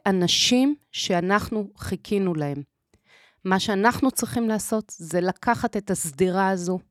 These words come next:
של הנשים המופלאות האלה, ולדאוג שהם יגיעו למקומות שבהן הם יוכלו לייצג אותנו.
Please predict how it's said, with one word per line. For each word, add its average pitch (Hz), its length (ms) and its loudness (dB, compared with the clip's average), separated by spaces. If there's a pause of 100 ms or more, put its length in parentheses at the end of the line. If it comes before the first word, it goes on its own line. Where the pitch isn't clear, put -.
(580)
של 185 200 0
הנשים 185 420 -2
המופלאות 180 720 -4
האלה, 185 300 -2 (160)
ולדאוג 196 880 4 (200)
שהם 190 340 -6
יגיעו 208 540 4 (200)
למקומות 180 800 -2 (280)
שבהן 185 600 -2 (160)
הם 170 140 -4
יוכלו 170 360 -4
לייצג 156 540 -4
אותנו. - 500 -12